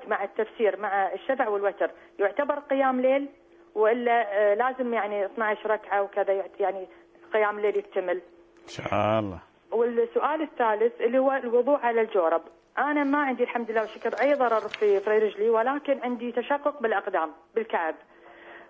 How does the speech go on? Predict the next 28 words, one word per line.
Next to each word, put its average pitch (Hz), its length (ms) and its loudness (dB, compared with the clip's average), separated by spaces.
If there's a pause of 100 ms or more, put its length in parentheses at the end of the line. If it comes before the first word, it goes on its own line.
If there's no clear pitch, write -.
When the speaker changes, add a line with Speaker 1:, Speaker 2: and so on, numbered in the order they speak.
(160)
Speaker 1:
فلما 254 640 2 (200)
صلاة 302 300 2
الفجر 294 360 -2
دائما 277 440 0
وضوءها 277 540 2 (120)
يعني 214 480 0
بدون 247 320 0
جورب، 156 320 2 (600)
لكن 285 420 0
صلاة 294 240 0
الظهر 247 380 0
بعد 277 280 -2
ما 247 160 -2
أصلي 220 640 2
أتوضأ 214 360 0
لصلاة 247 420 -2
الظهر 220 480 -2
ألبس 294 300 0
الجورب 208 460 2 (480)
وأظل 247 560 2
أمسح 302 420 -4
عليه 247 320 2
كل 277 240 -2
الصلوات 247 560 0
لغاية 294 520 0
صلاة، 285 320 2 (140)
آه، 190 480 2
الفجر 208 420 -2